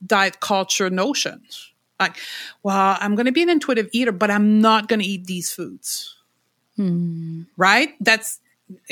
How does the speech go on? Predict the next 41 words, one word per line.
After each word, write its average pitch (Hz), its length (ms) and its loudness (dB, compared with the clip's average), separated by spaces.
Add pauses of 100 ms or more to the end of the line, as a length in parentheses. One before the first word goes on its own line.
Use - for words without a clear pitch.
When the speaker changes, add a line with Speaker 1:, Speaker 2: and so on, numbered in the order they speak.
(120)
Speaker 1:
like, 175 220 -4
when 202 260 -4
we 208 80 -4
get 196 180 -2
into, 185 320 -6
like, 180 220 -4
how 190 180 -4
to 185 120 -8
teach 175 260 -10
intuitive 165 420 -6
eating, 226 400 0
that's 185 240 -4
the 202 80 -8
number 190 220 -6
one 180 180 -6
mistake 165 360 -6
people 147 260 -12
do. 196 280 -2 (460)
So, 196 140 -4
like, 180 200 0 (840)
"I'm 208 140 4
gonna 294 180 6
be 285 100 6
an 269 60 4
intuitive 202 400 0
eater, 202 400 -2
but 202 80 -2
I'm 196 140 0
still 233 240 0
gonna 214 180 -2
hold 190 240 0
on 180 160 0
to - 80 -14
these 196 260 -4
restrictions 160 600 -6
because 170 300 -6
these 311 340 -2
foods 202 200 -8
are 165 80 -6
truly 156 360 -12
bad." - 320 -14